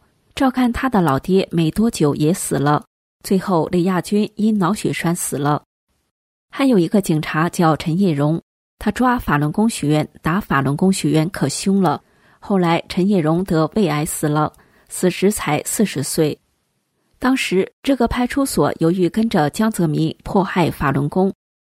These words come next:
省公安厅的领导来视察这个先进单位，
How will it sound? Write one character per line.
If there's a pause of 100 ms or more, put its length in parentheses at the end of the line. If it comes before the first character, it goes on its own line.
省
公
安
厅
的
领
导
来
视
察
这
个
先
进
单
位，